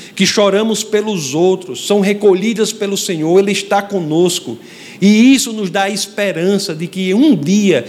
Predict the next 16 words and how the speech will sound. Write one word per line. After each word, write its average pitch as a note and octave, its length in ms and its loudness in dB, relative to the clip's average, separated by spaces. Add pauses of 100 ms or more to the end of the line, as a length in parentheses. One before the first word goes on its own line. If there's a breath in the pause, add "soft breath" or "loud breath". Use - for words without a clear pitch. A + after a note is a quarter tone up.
(200 loud breath)
essas E3+ 420 -2
lágrimas E3 520 0
não F3+ 200 -2
serão F#3+ 360 -4
mais - 220 -6
derramadas. C#3+ 840 -4 (640 loud breath)
Haverá G3+ 460 2
o A#3+ 140 0
dia G3 340 -2
em G3+ 80 -2
que G3+ 160 -6
nós F#3+ 260 -2
não G#3 180 0
derramaremos G#3+ 1300 0
mais G3+ 380 -2
lágrimas. F#3 760 -4